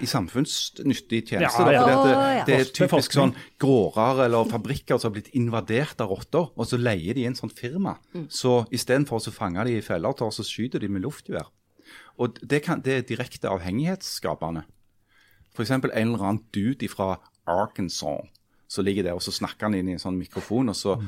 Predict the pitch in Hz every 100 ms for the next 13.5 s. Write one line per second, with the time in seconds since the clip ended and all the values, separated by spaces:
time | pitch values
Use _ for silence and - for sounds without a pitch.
0 | 92 - 104 104 87 85 - 110 107 -
1 | 147 104 87 - 92 90 95 - 104 92
2 | 104 - - - 113 107 90 - 82 92
3 | 87 80 78 - 113 101 101 _ _ _
4 | - - - - - - 143 131 - -
5 | 120 151 165 143 226 440 - 131 160 170
6 | - 143 170 208 403 165 - 170 175 147
7 | 170 143 135 147 135 123 127 127 117 139
8 | 113 151 135 147 147 113 - 117 123 117
9 | 135 139 104 - - 117 - - 110 -
10 | 92 - 139 147 - 120 104 135 127 107
11 | 98 95 127 113 90 - 104 104 - 110
12 | - - 104 90 87 - - 110 - -
13 | 151 143 185 185 190